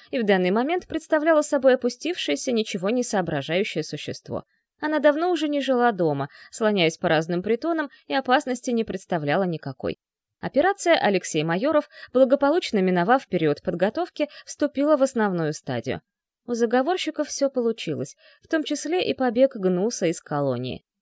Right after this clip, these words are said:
И в конце декабря в уединенном месте в двух часах езды от Москвы начался завершающий этап операции. Лощинина, теперь уже бывшая жена Алексея, жила сейчас у ненавистной Саши. Она получила по полной программе и больше помешать не могла.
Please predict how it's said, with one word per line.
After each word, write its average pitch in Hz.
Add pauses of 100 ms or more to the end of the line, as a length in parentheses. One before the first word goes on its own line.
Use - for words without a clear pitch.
(640)
И 196
в -
конце 220
декабря 254 (240)
в 240
уединенном 254
месте 220
в 165
двух 220
часах 185
езды 165
от 151
Москвы 214 (220)
начался 294
завершающий 214
этап 160
операции. - (440)
Лощинина, 220 (160)
теперь 269
уже 269
бывшая 175
жена 170
Алексея, 151 (200)
жила 294
сейчас 311
у 269
ненавистной 180
Саши. - (440)
Она 311
получила 269
по 240
полной 226
программе 247
и 330
больше 247
помешать 196
не 156
могла. 135